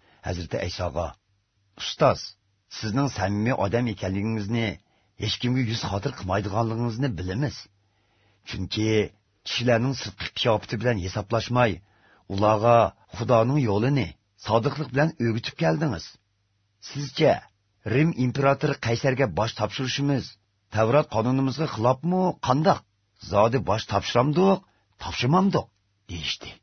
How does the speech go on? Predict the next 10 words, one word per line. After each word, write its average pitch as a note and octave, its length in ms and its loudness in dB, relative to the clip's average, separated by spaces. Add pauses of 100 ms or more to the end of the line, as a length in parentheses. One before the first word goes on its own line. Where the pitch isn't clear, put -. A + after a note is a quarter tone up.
(680)
Ularning G2 460 2
soxta - 360 -10
pazligini F2 440 -4
bilgan E2+ 340 -4
Hazrati D#2 460 -10
Ayso, D#2 380 -10 (840)
"Nemishqa G2 580 -4 (720)
meni B2 240 2
so'zim B2 380 -2
orqali A2 360 0